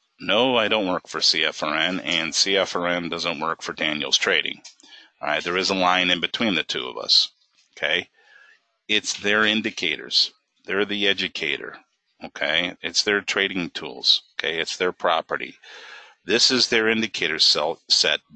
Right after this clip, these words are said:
built into my platform, D T Pro. So I support the platform,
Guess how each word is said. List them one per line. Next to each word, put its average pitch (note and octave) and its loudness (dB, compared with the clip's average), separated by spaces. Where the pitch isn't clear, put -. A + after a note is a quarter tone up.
built F#2 -8
into E2+ -4
my D#2 -2
platform, D#2+ 0
D D#2 -6
T D2+ -8
Pro. D#2+ -2
So G2+ 4
I F2+ 4
support - 0
the - -20
platform, E2 -2